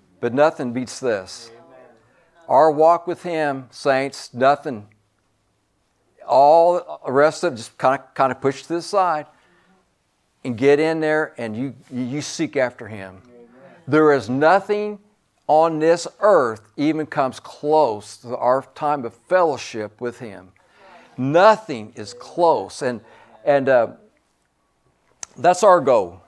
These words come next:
Speaker 1: for this year, is to draw close to God, closer than ever before. And you might say, "Well, Pastor Chuck, what are you talking about? We've got the greater one on the inside of us. We, we, Christ in you, the hope of glory."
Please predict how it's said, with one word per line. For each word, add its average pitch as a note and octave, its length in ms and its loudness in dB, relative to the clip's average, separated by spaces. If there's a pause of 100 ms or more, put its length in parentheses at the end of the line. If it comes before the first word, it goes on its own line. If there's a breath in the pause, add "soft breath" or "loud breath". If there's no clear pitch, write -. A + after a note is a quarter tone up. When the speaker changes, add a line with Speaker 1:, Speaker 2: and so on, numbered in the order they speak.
(340)
Speaker 1:
for C#3 140 -4
this D3 280 2
year, A2 420 -2 (560)
is C3+ 240 -8
to A2+ 120 -12
draw C3 340 2
close B2 440 -8
to B2+ 100 -14
God, G2+ 380 -4 (280)
closer C#3+ 420 -2
than A2+ 200 -6
ever A#2+ 260 -2
before. A2+ 520 -12 (480 loud breath)
And G3 160 0
you B3 120 0
might G3 200 2
say, F#3 120 -2
"Well, G#3 180 4
Pastor C#4 360 -2
Chuck, G3 320 0
what B3+ 120 -2
are - 20 -4
you D#3+ 60 -6
talking C#3+ 340 0
about? C3 180 -2
We've F#3 160 -4
got A3+ 220 0
the F3 80 -4
greater D#3+ 420 2
one D3+ 180 0
on C#3 140 -2
the B2+ 140 -6
inside C3+ 460 0
of A#2 140 -4
us. E3+ 200 -8
We, D#3 180 -4 (240 loud breath)
we, E3 100 2
Christ G3+ 480 0
in F3+ 200 -2
you, F#3+ 160 -4
the D3+ 80 0
hope G3 200 -2
of C#3 100 -8
glory." F3 360 4